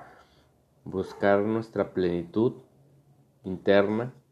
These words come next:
para desde ahí, estando bien nosotros y estando equilibrados,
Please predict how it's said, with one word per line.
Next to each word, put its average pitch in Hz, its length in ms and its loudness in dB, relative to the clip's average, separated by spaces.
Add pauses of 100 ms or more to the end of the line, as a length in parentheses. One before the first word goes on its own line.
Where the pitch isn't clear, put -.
(1200)
para 92 240 -6
desde 90 320 -4
ahí, 98 300 -2
estando 104 520 -2
bien 95 320 -2
nosotros 90 560 -8
y 85 40 -14
estando 90 340 -10
equilibrados, 87 800 -8